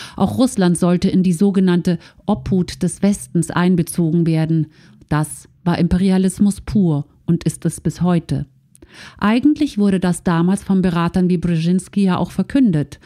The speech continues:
Aber viele glaubten das nicht, weil dagegen ihre Hoffnung stand. Die Hoffnung auf Zusammenarbeit in Europa, auch zwischen Deutschland und Russland.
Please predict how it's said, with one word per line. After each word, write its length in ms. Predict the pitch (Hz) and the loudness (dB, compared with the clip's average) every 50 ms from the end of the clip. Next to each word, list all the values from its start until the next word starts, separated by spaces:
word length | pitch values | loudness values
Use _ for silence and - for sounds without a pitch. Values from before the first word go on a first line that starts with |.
| - - - - - | -20 -20 -20 -14 -6
Aber 240 | - - 196 202 202 | -2 0 0 2 0
viele 380 | 190 - - 240 233 208 196 180 | 0 2 2 2 4 4 2 2
glaubten 580 | 180 214 226 254 285 - - - - - 165 | 2 2 2 2 0 -2 -6 -6 -2 0 2
das 240 | 160 165 160 - - | 2 2 0 0 0
nicht, 340 | 175 170 156 - - - - - - - - - | 0 0 0 -2 -8 -16 -18 -20 -20 -20 -8 -2
weil 140 | - 190 185 | 0 2 2
dagegen 480 | 185 190 175 - 214 214 208 202 208 | 2 2 2 4 2 4 4 2 2
ihre 300 | - 180 175 180 165 165 | 2 2 0 0 0 0
Hoffnung 400 | 262 269 - - 185 170 151 147 | 0 -2 0 0 2 2 2 2
stand. 480 | - - - 156 143 143 143 143 - - _ _ - - - - - - | 0 -2 -4 -2 0 0 -2 -2 -4 -10 _ _ -20 -20 -20 -10 -4 -2
Die 100 | 180 156 | -2 0
Hoffnung 580 | 135 180 196 - - - 240 247 262 269 240 - - | 0 0 -2 0 2 2 4 4 4 2 0 -2 -2
auf 220 | 170 160 - - | -2 -2 -2 -2
Zusammenarbeit 800 | - 202 170 170 180 185 185 190 190 - 190 175 190 185 190 - | -2 0 2 2 2 2 2 2 2 0 0 0 0 0 0 0
in 140 | 190 196 202 | 2 2 2
Europa, 600 | 202 196 - 226 220 202 - - 156 147 151 - _ - - - - - - | 2 2 2 0 0 0 0 0 -2 -2 -2 -6 _ -18 -20 -20 -20 -10 -4
auch 340 | - 180 180 185 202 196 - | 0 0 2 0 0 -2 -6
zwischen 460 | - - - - 208 175 - 202 180 | -12 -8 -4 -2 -2 0 0 0 0
Deutschland 520 | 175 160 165 160 - - - 170 165 165 - | 2 2 0 -2 -2 -2 -2 0 0 0 0
und 200 | 175 180 - - | 0 0 0 0
Russland. 580 | 226 208 - - 160 143 135 135 131 131 - | -2 -2 0 0 0 0 0 0 -2 -6 -10